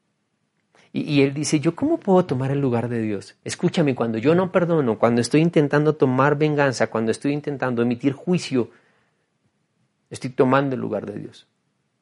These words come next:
Y José dice, "¿Yo cómo puedo tomar el lugar que le pertenece a Dios?".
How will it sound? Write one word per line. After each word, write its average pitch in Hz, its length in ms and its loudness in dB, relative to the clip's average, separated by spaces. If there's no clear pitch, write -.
Y 135 60 -4
José 139 220 4
dice, 143 200 4
"¿Yo 139 140 0
cómo 160 220 -2
puedo 185 260 -4
tomar 156 520 -6
el 120 120 -10
lugar 127 320 0
que - 80 -8
le 113 80 -6
pertenece 107 500 -8
a 98 40 -10
Dios?". 117 320 -18